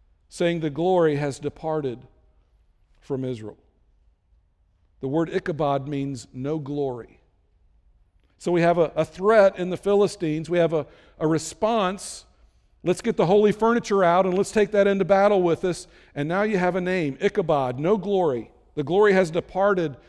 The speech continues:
and it is, it's gone to be with the Philistines. But the truth is, the glory had departed a long, long time ago. I, I want you to let that name linger a little bit. I want that name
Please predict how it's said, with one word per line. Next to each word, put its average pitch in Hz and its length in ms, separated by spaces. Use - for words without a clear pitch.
and 143 160
it 160 100
is, 160 320
it's 151 160
gone 170 400
to 170 100
be 170 140
with 151 120
the 147 100
Philistines. 160 680
But - 140
the 151 80
truth 254 340
is, 160 280
the 156 120
glory 175 340
had 151 160
departed 156 460
a 143 40
long, 147 320
long 151 200
time 147 300
ago. 123 320
I, - 60
I 151 100
want 208 240
you 254 80
to 220 100
let 202 340
that 185 240
name 165 540
linger 147 500
a 123 60
little 123 220
bit. 117 260
I 143 60
want 202 200
that 202 200
name 180 500